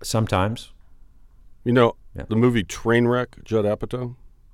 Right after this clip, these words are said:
Speaker 1: I don't.
Speaker 2: Okay. LeBron James was in it. Um, Bill Hader was in it.
Speaker 1: Mm-hmm.
Speaker 2: So I was in it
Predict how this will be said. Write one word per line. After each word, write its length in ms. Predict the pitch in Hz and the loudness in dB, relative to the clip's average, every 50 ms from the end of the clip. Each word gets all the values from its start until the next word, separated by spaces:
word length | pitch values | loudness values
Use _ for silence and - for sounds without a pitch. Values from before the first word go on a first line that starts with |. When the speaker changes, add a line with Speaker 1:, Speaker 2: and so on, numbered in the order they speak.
| - - - - - - - - - - - - - - - | -20 -20 -20 -20 -20 -20 -20 -20 -20 -18 -18 -18 -12 -8 -4
Speaker 1:
I 80 | 101 | -2
don't. 280 | 98 110 113 110 80 - - - - - - - - - - - - - - | 0 0 0 0 -2 -6 -12 -18 -20 -18 -18 -18 -20 -20 -20 -20 -20 -20 -10
Speaker 2:
Okay. 300 | - - 107 101 110 113 - | -6 -4 -4 -4 -4 -6 -2
LeBron 420 | - 113 113 98 120 117 117 113 104 | 2 2 4 6 6 6 6 6 4
James 480 | 87 107 107 107 113 110 113 107 104 | 2 2 2 4 4 2 2 0 -2
was 200 | 117 113 104 95 | -2 -2 -2 0
in 140 | 113 113 110 | 0 2 2
it. 260 | 110 110 104 - - - - - | 2 2 0 -2 -6 -16 -12 -8
Um, 580 | 95 95 92 92 90 90 87 85 82 82 87 - - _ - - - - - - - - - - - - - - - - - - - - | -6 -6 -4 -4 -4 -4 -4 -6 -8 -10 -12 -16 -20 _ -20 -20 -20 -20 -20 -20 -20 -20 -20 -20 -20 -20 -20 -20 -20 -20 -20 -16 -8 -4
Bill 180 | 113 113 98 | -2 -2 -2
Hader 440 | - - 104 107 113 110 117 113 113 | -4 -4 0 0 2 2 2 2 0
was 260 | 110 110 110 98 92 110 | 2 0 0 0 0 0
in 140 | 110 110 | 0 0
it. 340 | 110 110 107 - - - - - - - - - - - - - - _ - | 2 0 0 -2 -6 -12 -20 -20 -20 -20 -20 -20 -20 -20 -20 -20 -10 _ -4
Speaker 1:
Mm-hmm. 200 | 92 80 90 90 90 - - - | -4 -4 -4 -6 -10 -12 -16 -6
Speaker 2:
So 180 | - - 117 | 0 2 4
I 160 | 104 113 135 156 | 6 6 8 8
was 200 | 147 127 101 - | 8 6 4 2
in 200 | - - 151 151 | 0 2 4 4
it 180 | 139 - - | 4 4 0